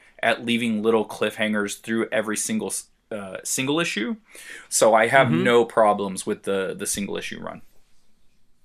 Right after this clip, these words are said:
Speaker 2: Yeah, I mean, that book is brilliant. Yeah, say, say, I, I mean, i-, in a way, what's funny is I didn't even think of that book. So yeah, I'm glad you kind of pulled that.
Speaker 1: Yeah, and Fiona
Speaker 2: I think it's
Speaker 1: Staples'
Speaker 2: amazing.
Speaker 1: art is, pff,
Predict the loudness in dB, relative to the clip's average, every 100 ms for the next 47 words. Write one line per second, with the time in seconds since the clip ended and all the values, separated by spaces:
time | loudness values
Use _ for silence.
0 | _ _ _ -12 -4 -2 -2 -4 -4 -4
1 | -2 -4 -4 -4 -6 -6 -10 -10 -10 -10
2 | -12 -18 _ -12 -10 -8 -6 -6 -6 -6
3 | -6 -6 -6 -4 -4 -4 -8 -6 -2 -2
4 | -2 -2 0 -2 -6 -4 -4 -4 -6 -6
5 | -6 -4 -6 -8 -6 -6 -6 -8 -10 -12
6 | -10 -8 -6 -4 -4 -4 -4 -6 -6 -8
7 | -8 -10 -12 -8 -4 -4 -6 -4 0 0
8 | 0 4 4 4 2 2 2 2 -4 -4
9 | -8 -8 -2 0 -2 -4 -10